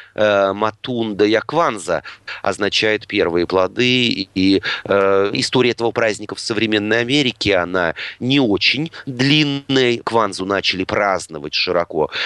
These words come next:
э, в шестидесятых годах прошлого века. И, эм, во время этого праздника очень популярна африканская символика. Э, в любом случае, Кванзу, по крайней мере, вот нью-йоркская мэрия считает одним из официальных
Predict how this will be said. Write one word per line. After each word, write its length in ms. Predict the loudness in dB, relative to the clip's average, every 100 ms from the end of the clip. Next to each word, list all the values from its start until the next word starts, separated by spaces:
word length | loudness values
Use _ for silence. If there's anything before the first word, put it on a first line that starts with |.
| -4
э, 100 | 0
в 320 | 2 4 2 4
шестидесятых 640 | 0 -2 -4 -2 -4 -2
годах 320 | -2 -2 -4
прошлого 500 | -2 -2 0 2 2
века. 440 | 2 0 0 -2 -2 -10 -12 -10 -2
И, 340 | 2 4 4
эм, 380 | 2 0 0 0
во 340 | -2 -4 -2
время 260 | 0 -2 -4
этого 160 | -4 -4
праздника 420 | -2 -4 -4 -4
очень 220 | -4 -6
популярна 500 | -2 0 0 -2 -6
африканская 600 | -6 -6 -4 -4 -6 -8
символика. 760 | -6 -4 0 2 2 2 -2 -2 -8 -4
Э, 240 | 0 2 2
в 20 |
любом 280 | 0 0 -2
случае, 340 | 0 0 2 0
Кванзу, 720 | 2 2 2 -2 -2 -2 -4 -6
по 100 | -4
крайней 460 | 0 2 2 0 -4
мере, 200 | -2 -2
вот 260 | -2 -4
нью-йоркская 580 | -2 0 0 -2 -4 -2
мэрия 340 | 0 0 0 0
считает 640 | 0 0 0 2 2 0
одним 380 | -2 -2 -4 -4
из 100 | -4
официальных 800 | -4 -4 0 0 0 -2 -6